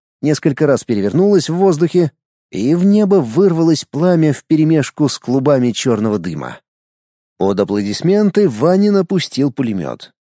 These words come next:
поставил его на предохранитель. «Стрельба окончена, оружие на предохранителе!» Ланки подзадоривал. «А вторую бочку?» Ванин сделал многозначительную мину. Шедевры не повторяются.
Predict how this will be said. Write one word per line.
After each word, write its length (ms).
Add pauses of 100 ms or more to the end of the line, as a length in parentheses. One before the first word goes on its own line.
(100)
поставил 500
его 280
на 140
предохранитель. 840 (640)
«Стрельба 480
окончена, 640
оружие 340
на 120
предохранителе!» 840 (840)
Ланки 520
подзадоривал. 840 (500)
«А 140
вторую 440
бочку?» 540 (560)
Ванин 520
сделал 420
многозначительную 920
мину. 380 (500)
Шедевры 580
не 100
повторяются. 840